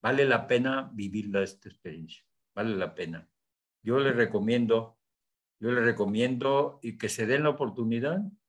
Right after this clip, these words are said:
aunque no tengan traumas prenatales, aunque no tengan.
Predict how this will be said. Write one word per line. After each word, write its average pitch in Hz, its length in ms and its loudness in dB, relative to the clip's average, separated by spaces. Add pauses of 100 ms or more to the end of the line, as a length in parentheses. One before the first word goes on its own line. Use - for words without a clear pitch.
(300)
aunque 165 420 4
no 165 200 0
tengan 170 380 2
traumas 147 380 2
prenatales, 120 760 -2
aunque 98 220 -6
no 104 180 -6
tengan. 92 420 -6